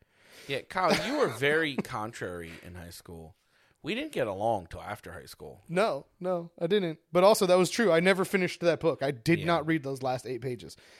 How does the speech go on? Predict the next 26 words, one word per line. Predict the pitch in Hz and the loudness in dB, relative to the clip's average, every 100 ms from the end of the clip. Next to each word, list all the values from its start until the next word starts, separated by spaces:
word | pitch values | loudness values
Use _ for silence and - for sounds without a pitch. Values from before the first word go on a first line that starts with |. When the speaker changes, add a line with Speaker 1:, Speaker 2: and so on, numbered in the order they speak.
| - - | -18 -2
Speaker 2:
Anyway, | 196 226 151 110 - | 0 2 0 -6 -4
so | 170 | 2
while | 165 190 | 6 8
I | 233 | 8
was | 208 185 | 6 4
reading | 156 151 180 180 175 | -2 -2 0 2 0
that | 151 147 139 | 0 -2 -2
book, | 117 82 - | -6 -6 -4
there's | 151 147 | -2 -2
a | |
very | 147 170 190 | 0 2 2
specific | 190 - 170 165 151 123 | 0 -4 -4 -2 -2 -4
topic | - 123 123 110 120 | 0 0 0 -4 -6
in | 120 | -6
that | 113 - | -4 -6
book | 127 | -6
about | 113 113 104 104 | -4 -2 -2 -4
vampires. | 110 - 76 57 - - - | -8 -8 -12 -12 -16 -18 -16
Speaker 1:
Okay. | 107 117 101 147 _ _ _ _ - | -4 -2 -2 -6 _ _ _ _ -6
Speaker 2:
And | 143 | -4
it's | 139 - | -4 -4
probably | - 147 135 139 143 | -4 0 0 0 -2
one | 139 135 | -2 -4
of | 127 | -6
the | 120 | -8
scariest | - 135 120 123 117 - - | -4 -2 -2 -2 -6 -10 -18